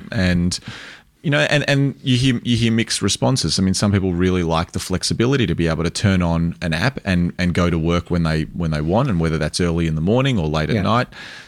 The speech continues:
Speaker 1: You know, I, I've had young, young people who, frankly, really like the working arrangements
Speaker 2: Yeah.
Speaker 1: and have, have done it for years, and,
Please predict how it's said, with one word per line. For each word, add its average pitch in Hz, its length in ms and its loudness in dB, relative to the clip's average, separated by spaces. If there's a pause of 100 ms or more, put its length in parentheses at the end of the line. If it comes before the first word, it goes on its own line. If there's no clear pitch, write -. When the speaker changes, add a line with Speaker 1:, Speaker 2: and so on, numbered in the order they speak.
(180)
Speaker 1:
You - 80 -2
know, 110 120 0 (200)
I, - 220 -2
I've 107 80 0
had 107 140 4
young, 101 380 0 (160)
young 98 320 0
people 92 440 0
who, 87 440 0
frankly, 90 360 -2
really 82 240 0
like 76 340 -2
the 80 140 0
working 69 360 -2
arrangements 71 500 0
Speaker 2:
Yeah. 82 60 -2
Speaker 1:
and 78 100 -2
have, 78 140 -4
have 87 140 -2
done 90 120 2
it 78 80 -2
for 85 120 -2
years, 101 340 2
and, 95 180 2